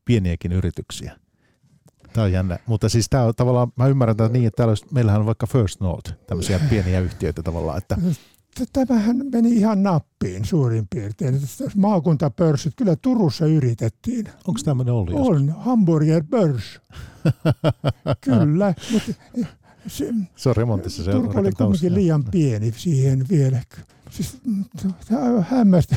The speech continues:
Speaker 2: <laughs> hämmästyttävän hyvinhän tämä on toteutunut.
Speaker 1: Mutta tässä on myös osake, tuota, osakerahastoista, sijoitusrahastoista kirjoitat ja, ja, tota,
Speaker 2: Joo.
Speaker 1: ja optiot tuli sit mu-, muotiin sit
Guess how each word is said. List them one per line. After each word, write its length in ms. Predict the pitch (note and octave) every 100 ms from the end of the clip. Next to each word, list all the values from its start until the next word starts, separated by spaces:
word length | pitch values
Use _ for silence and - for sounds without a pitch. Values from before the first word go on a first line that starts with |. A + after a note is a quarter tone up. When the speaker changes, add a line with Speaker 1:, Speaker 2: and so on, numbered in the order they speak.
| -
Speaker 2:
<laughs> 140 | G3+ - -
hämmästyttävän 680 | B3+ E3 B3 F#3 - A3+ E3
hyvinhän 440 | A3 G3+ E3+ E3+
tämä 180 | F#3+ F#3+ F#3 - -
on 140 | A#3+
toteutunut. 920 | A3 A#3 F3+ C#3+ A#2+ F#3 B2+ C3+ - _ _ - _ _ - - - - - - - C#3
Speaker 1:
Mutta 140 | C3
tässä 320 | - C3+ G#2
on 60 | G2
myös 200 | B2 -
osake, 500 | D3+ D3 - B2+ A2+ A#2 G#2 B2
tuota, 520 | - B2+ A#2 C3 B2+
osakerahastoista, 1160 | A#2+ C3+ C#3 B2+ C#3+ B2+ A2 - A2+ G#2+ - A#2
sijoitusrahastoista 840 | A2 B2 G#2+ A#2+ A#2 - G#2+ - G2+
kirjoitat 480 | A#2 G#2+ G2 G2
ja, 180 | A2 G#2 G#2 _ A2+ G#2+
ja, 140 | G2+
tota, 420 | G2 G2+ - G2+ F#2
Speaker 2:
Joo. 280 | G#3 F3+ D3+ - A2
Speaker 1:
ja 200 | A2+ G#2
optiot 600 | G#2 F#2 B2 - A2 G2 -
tuli 180 | G#2+
sit 140 | G2+ A2 A2+
mu-, 100 | -
muotiin 460 | B2+ A2+ G2 G#2+ G2+
sit 140 | G2